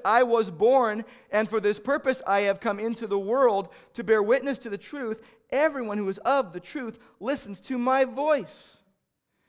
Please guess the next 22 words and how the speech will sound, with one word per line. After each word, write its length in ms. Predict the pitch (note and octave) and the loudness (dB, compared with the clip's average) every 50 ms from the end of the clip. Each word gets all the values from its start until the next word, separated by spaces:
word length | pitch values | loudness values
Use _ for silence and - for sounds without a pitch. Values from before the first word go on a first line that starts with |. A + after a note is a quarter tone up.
| _ _ _ | _ _ _
He's 100 | - F3+ | -20 -10
talking 340 | - - D4 E4 - - D4 | -4 -2 0 0 0 0 2
about 220 | B3 B3 A3 A3 | 2 2 2 4
those 180 | A#3 A3+ A3+ A3+ | 4 2 2 0
who 80 | A3+ A#3 | -4 -8
would 160 | A3 E3+ D3 | -8 -8 -8
believe 560 | F3+ G#3+ G#3 G#3 A3 C4 C#4+ C#4+ D4 C4+ - - | -8 -8 -6 -6 -4 -2 -2 -2 -2 -4 -6 -6
in 280 | B3 B3+ B3+ A#3+ A3+ | -6 -4 -4 -4 -6
him 380 | G3 A#3+ C4+ C4+ C4+ A#3 G#3 F#3+ - - - - _ | -6 -4 -2 0 0 0 -2 -6 -10 -16 -20 -20 _
for 240 | - C4 C4 C4 B3+ | -6 -4 -4 -4 -4
eternal 440 | A#3 F#3+ - C4 A#3+ A3+ A3 G#3+ | -6 -4 -4 -4 -2 -2 -4 -2
life, 320 | A3 A#3+ C4+ C#4+ B3+ A3 - - - - - | 0 0 2 2 2 0 0 -6 -20 -20 -12
because 180 | - A3+ A3+ | -8 -8 -8
he 80 | G#3 G3 | -8 -8
came 640 | - - - - D4 D#4 D4+ C4 G3+ E3 D#3 D#3 D3+ - - _ _ _ _ _ _ _ _ _ | -12 -8 -2 0 2 2 2 2 0 -2 -6 -10 -14 -18 -20 _ _ _ _ _ _ _ _ _
for 200 | - A#3+ A#3 G#3 | -2 0 0 0
the 80 | G3 | 0
cross. 840 | - - - - D4+ E4 E4+ C#4+ C4 G3 - - - - - - - _ _ _ _ _ _ _ _ _ _ _ _ _ _ _ _ _ _ _ _ _ _ _ _ _ _ _ _ _ _ _ _ _ _ _ _ _ _ _ _ _ _ _ _ _ _ _ _ _ _ _ _ _ _ _ _ _ _ _ _ _ _ _ _ _ _ _ _ _ _ _ _ _ _ _ _ _ _ _ _ _ _ _ _ _ _ _ _ _ _ _ _ _ _ A#2+ | -4 -6 0 2 4 4 4 2 0 -6 -12 -20 -20 -20 -20 -20 -20 _ _ _ _ _ _ _ _ _ _ _ _ _ _ _ _ _ _ _ _ _ _ _ _ _ _ _ _ _ _ _ _ _ _ _ _ _ _ _ _ _ _ _ _ _ _ _ _ _ _ _ _ _ _ _ _ _ _ _ _ _ _ _ _ _ _ _ _ _ _ _ _ _ _ _ _ _ _ _ _ _ _ _ _ _ _ _ _ _ _ _ _ _ _ _
Verse 160 | B2 B2+ - | -18 -18 -16
fifty 240 | - D#3 C#3+ C#3 B2+ | -16 -16 -16 -14 -12
tells 240 | - E3+ F3+ F3 C#3+ | -10 -10 -10 -10 -12
us 140 | B2+ - | -16 -20